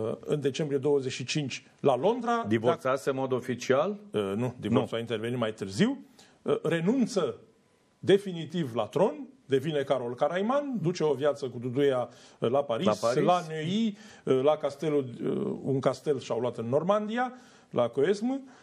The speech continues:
Speaker 1: Uh, deci, femeia aceasta, și vine anul treizeci.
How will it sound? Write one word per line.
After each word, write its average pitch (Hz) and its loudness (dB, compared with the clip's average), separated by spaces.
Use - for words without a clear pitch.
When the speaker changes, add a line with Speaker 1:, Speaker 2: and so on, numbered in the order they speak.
Speaker 1:
Uh, - -4
deci, - -4
femeia 160 0
aceasta, 147 -4
și - -2
vine 233 2
anul 226 2
treizeci. 165 -2